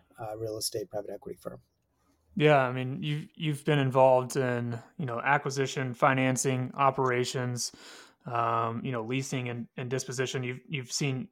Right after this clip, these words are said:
Speaker 2: it all. What are some of the key lessons that you've learned from from these experiences across,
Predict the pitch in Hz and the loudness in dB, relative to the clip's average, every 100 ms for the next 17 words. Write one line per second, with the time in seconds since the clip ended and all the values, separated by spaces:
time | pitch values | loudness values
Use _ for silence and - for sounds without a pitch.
0 | - 143 139 135 123 120 - - - _ | -4 4 8 8 8 4 -2 -20 -20 _
1 | _ - 180 - 202 151 - - 160 160 | _ 0 4 6 8 8 4 0 2 4
2 | 139 135 135 143 127 120 123 120 123 123 | 6 6 6 0 0 -4 -8 -6 -2 -2
3 | 123 117 - 135 123 120 120 208 _ _ | -2 -6 -6 -2 -2 -2 -6 -10 _ _
4 | - 139 127 123 - 131 123 120 123 123 | -4 -4 -2 -8 -8 -6 -4 -6 -8 -10
5 | - 123 123 - | -4 -2 -2 -6